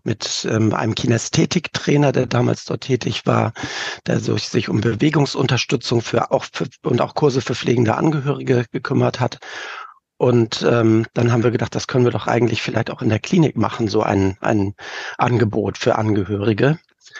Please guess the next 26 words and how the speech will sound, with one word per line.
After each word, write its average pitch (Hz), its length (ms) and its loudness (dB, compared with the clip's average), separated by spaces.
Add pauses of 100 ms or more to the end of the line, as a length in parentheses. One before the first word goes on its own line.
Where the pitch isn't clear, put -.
(540)
Und 117 100 2
so 117 120 0
kamen 120 260 2
wir 120 100 2
in, 110 400 4
in 117 140 0
die 107 100 -2
Kooperation 120 760 2
so 131 100 0
nach 127 240 2
und 120 140 -2
nach - 260 -2
und 113 160 0
haben 113 160 0
gedacht, - 400 -2
dann, 104 380 2 (240)
ähm, 160 360 -6
dann 110 300 -2
versuchen 117 540 -2
wir 104 80 0
das - 200 -4
mal. - 380 -2 (1400)
So, 110 140 0
das 110 300 -2
war 123 140 4
dann 127 380 4